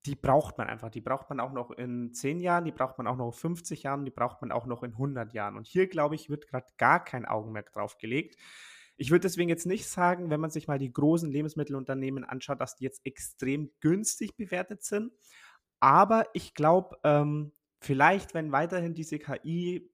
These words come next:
ja, dieses K-I-Spiel weiter getrieben wird, vielleicht findet man dann irgendwann mal in der näheren Vergangenheit so den ein oder anderen Schnapper, denn ich glaube, und sowas wird ja auch immer vergessen,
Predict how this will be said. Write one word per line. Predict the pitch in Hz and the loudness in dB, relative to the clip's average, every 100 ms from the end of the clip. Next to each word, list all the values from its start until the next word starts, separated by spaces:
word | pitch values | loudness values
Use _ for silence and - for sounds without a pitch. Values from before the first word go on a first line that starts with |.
| _ - | _ -4
ja, | 127 139 | 2 2
dieses | 143 143 147 | 2 -4 -6
K-I-Spiel | - 139 - 165 165 - 156 156 | -6 -6 -4 -4 -6 -8 -6 0
weiter | 127 160 160 | 0 2 -2
getrieben | 147 143 165 170 | -2 -2 -2 -2
wird, | 160 165 165 _ _ | -2 -4 -6 _ _
vielleicht | _ - 131 147 190 - | _ -8 -2 0 -2 -6
findet | - 180 196 196 160 | -10 -4 -2 -2 -2
man | 160 | -2
dann | 160 151 | -4 0
irgendwann | 180 185 190 151 143 156 | 6 6 6 0 -2 -2
mal | 151 143 | -4 -4
in | 143 | -4
der | 135 | -4
näheren | 131 127 139 143 139 | -2 -2 0 0 -2
Vergangenheit | 135 131 - 131 131 127 - | -4 -4 -2 -2 -2 -6 -6
so | |
den | 123 123 | -10 -8
ein | - 139 156 | -4 -4 -2
oder | 131 | 0
anderen | 123 120 | -2 -4
Schnapper, | 120 - 139 - | -10 -6 -4 0
denn | 190 135 | 0 -2
ich | 135 - | -6 -10
glaube, | - 120 170 190 | 0 2 2 -2
und | 160 | -4
sowas | - 147 147 | -4 -4 -4
wird | 139 | -4
ja | - | -4
auch | - 196 | -4 -6
immer | 120 | -8
vergessen, | 113 104 - - 160 | -10 -12 -12 -12 -16